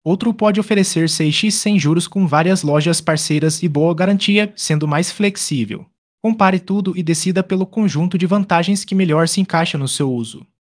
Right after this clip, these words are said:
Verifique limites, prazos e anuidade antes de aplicar. Confirme seu limite disponível para compras grandes e os prazos de parcelamento.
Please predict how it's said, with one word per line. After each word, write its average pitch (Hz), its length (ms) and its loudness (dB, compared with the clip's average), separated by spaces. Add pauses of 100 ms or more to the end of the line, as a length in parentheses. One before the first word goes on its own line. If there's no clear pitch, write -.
(160)
Verifique 123 380 -6
limites, 147 560 -4
prazos 165 640 -4
e 185 100 -2
anuidade 151 560 -2
antes 190 260 0
de 127 120 -4
aplicar. 196 480 -2
Confirme 196 420 -2
seu 190 140 -2
limite 156 340 -4
disponível 185 640 -2
para 156 180 -2
compras 196 400 -2
grandes 180 560 0
e 208 80 -2
os 220 140 -2
prazos 165 320 0
de 170 120 -4
parcelamento. 160 880 -4